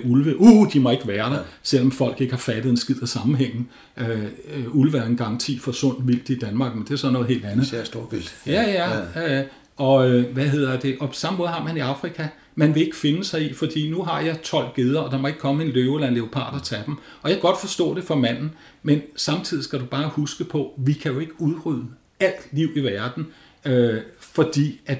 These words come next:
Speaker 1: vi som mennesker boller os ud af enhver fremtid, for det er jo det, vi gør.
Speaker 2: Ja, men det er jo det, det handler om, fordi hvis man ikke har mange, så kan man ikke få sin egen alderdom.
Speaker 1: Nej, nej.
Speaker 2: Så det, det er jo en undersøgelse.
Speaker 1: Øh, du skal på et tidspunkt læse den af mine bøger, der hedder Blackjack,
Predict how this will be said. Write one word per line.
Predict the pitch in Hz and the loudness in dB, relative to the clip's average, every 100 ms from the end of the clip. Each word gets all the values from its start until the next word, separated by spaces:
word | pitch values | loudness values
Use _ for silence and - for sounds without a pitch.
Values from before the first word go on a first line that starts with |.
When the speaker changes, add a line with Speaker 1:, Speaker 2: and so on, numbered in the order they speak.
| 135 | 0
Speaker 1:
vi | |
som | 123 131 | 2 4
mennesker | 117 131 156 - 143 - | 4 4 0 -4 -6 -4
boller | 101 123 147 | -4 -2 -2
os | 143 | -2
ud | 135 | -2
af | 117 | 0
enhver | 113 110 - | -4 -4 -8
fremtid, | - 104 120 120 | -8 -8 -6 -8
for | - | -8
det | 101 | -8
er | |
jo | 107 | -6
det, | 139 - | -4 -6
vi | |
gør. | 139 107 135 - 180 - _ - | -8 -10 -2 0 0 -4 _ -2
Speaker 2:
Ja, | 160 139 | 0 0
men | 107 | -2
det | 73 | -8
er | 73 82 | -12 -6
jo | |
det, | 107 | -2
det | 117 107 | -2 -2
handler | 90 104 92 | -4 -2 -4
om, | 92 | -4
fordi | 90 90 | -8 -10
hvis | 90 | -8
man | 98 | -8
ikke | 123 | -6
har | 101 | -4
mange, | 98 113 113 | -4 -4 -8
så | |
kan | 117 | -10
man | 104 | -8
ikke | 104 - - - - | -10 -12 -20 -20 -12
få | 104 | -8
sin | 98 | -6
egen | 87 117 113 | -2 0 0
alderdom. | 92 80 71 - _ _ | 0 -2 -8 -14 _ _
Speaker 1:
Nej, | 180 247 | -2 0
nej. | 240 147 | 0 0
Speaker 2:
Så | 113 - - - - | -4 -6 -12 -14 -4
det, | 107 | 0
det | |
er | 117 | 0
jo | 113 | 0
en | 90 80 82 - | -2 -8 -12 -12
undersøgelse. | 90 104 - 147 131 127 127 | -10 -10 -4 0 2 2 0
Speaker 1:
Øh, | - - | -2 -2
du | 160 | -2
skal | 156 170 | 0 -4
på | 175 170 | -2 -2
et | |
tidspunkt | 160 226 240 208 151 151 | 0 -2 -2 -2 -4 -2
læse | 139 151 196 208 | 2 2 0 -2
den | 180 160 | -2 -4
af | |
mine | 170 151 | -2 -2
bøger, | 156 151 170 | -2 -2 -2
der | |
hedder | 151 131 | -2 0
Blackjack, | 123 156 - 147 135 - | -2 -2 -2 -4 -4 -8